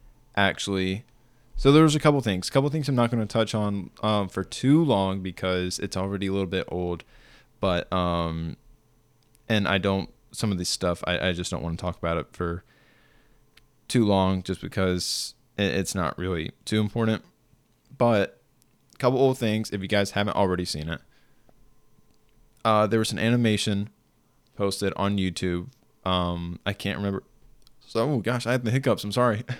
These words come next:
<laughs> I can't remember the guy's name, but he made a really cool animation of, um,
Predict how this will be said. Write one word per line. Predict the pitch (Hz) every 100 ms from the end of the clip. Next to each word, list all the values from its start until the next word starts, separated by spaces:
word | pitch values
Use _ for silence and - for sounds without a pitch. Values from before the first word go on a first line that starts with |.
| - _ _
<laughs> | _ _ _ _
I | 117
can't | 147 147
remember | 147 143
the | 123
guy's | 113 107 98
name, | 98 82 85 -
but | 135 139
he | 135
made | 120 107
a |
really | 101 104 107 147
cool | 139 143
animation | 104 104 92 92 - 113 123 - _ _ _ _ _ _ -
of, | 104 98 -
um, | 98 92 90 85 80